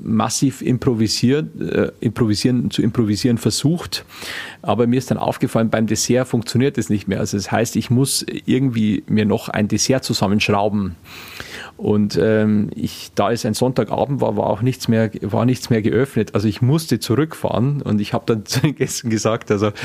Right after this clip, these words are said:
also es tut mir leid, aber ich muss jetzt mal kurz, äh, abhauen. Ähm, und ich bin dann wieder da und, ähm, es, äh, bin hoffentlich in einer Stunde wieder da und kann dann das Dessert servieren.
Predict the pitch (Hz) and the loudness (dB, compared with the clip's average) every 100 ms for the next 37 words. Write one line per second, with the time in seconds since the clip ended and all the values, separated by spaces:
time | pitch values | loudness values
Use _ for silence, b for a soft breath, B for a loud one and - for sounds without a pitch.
0 | 135 120 B - 107 98 107 - - 104 | -10 -10 B 0 2 2 0 -2 2 2
1 | 127 - 104 101 98 110 - 123 120 107 | 2 0 0 2 0 -2 -2 0 0 0
2 | 113 104 - 120 - - 101 90 - - | 0 0 0 0 -2 -2 -2 -2 -2 -4
3 | - 135 160 160 - 113 110 110 113 - | 0 0 0 -2 -2 2 2 2 0 0
4 | 117 113 117 - 147 135 117 113 107 131 | 2 2 0 2 2 2 2 2 2 0
5 | 120 107 - - 98 90 - 226 - - | 0 -2 -2 0 2 0 -4 -10 -6 -2
6 | - - - - - - 120 117 135 135 | -2 -4 -10 -6 -6 -2 0 2 2 0
7 | 127 117 - 139 135 117 107 113 117 110 | 0 0 2 2 4 2 2 2 0 0
8 | 117 117 104 101 110 - 120 - 104 95 | 2 2 2 0 0 2 2 2 0 0
9 | 104 | -2